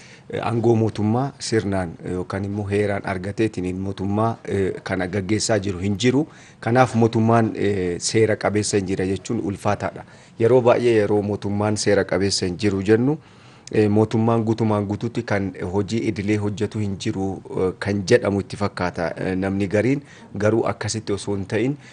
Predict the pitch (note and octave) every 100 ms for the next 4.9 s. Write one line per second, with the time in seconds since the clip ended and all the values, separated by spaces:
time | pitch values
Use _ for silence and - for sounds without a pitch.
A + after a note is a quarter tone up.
0 | - - A2+ A2+ A#2+ A#2+ C3+ D3+ D#3+ -
1 | - A#2 G#2+ G2+ F2+ F2 - - G2 F#2
2 | - G2+ G#2+ A2+ G#2 G#2 G#2 G2+ F2 D#2+
3 | - - E2+ G2 F#2+ F#2 F#2+ A#2+ A#2+ F#2+
4 | - F#2+ F#2+ G#2 - F#2+ G#2+ B2